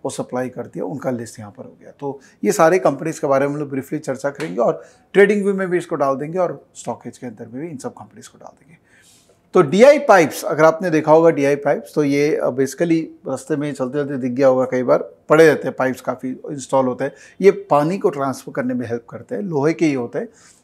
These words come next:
It's a basically a ductile iron pipe, जिसका मार्केट तकरीबन थ्री पॉइंट वन नाइन बिलियन यूएस डॉलर है दो हज़ार बाईस तेईस में। ये एस्टिमेटेड ग्रो करेगा साढ़े बारह परसेंट और बन जाएगा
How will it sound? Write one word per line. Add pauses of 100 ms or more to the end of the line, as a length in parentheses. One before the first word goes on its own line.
(120)
It's
a
basically
a
ductile
iron
pipe, (280)
जिसका
मार्केट
तकरीबन
थ्री
पॉइंट
वन
नाइन (380)
बिलियन
यूएस
डॉलर
है
दो
हज़ार
बाईस (260)
तेईस
में। (300)
ये
एस्टिमेटेड
ग्रो
करेगा
साढ़े
बारह
परसेंट
और
बन
जाएगा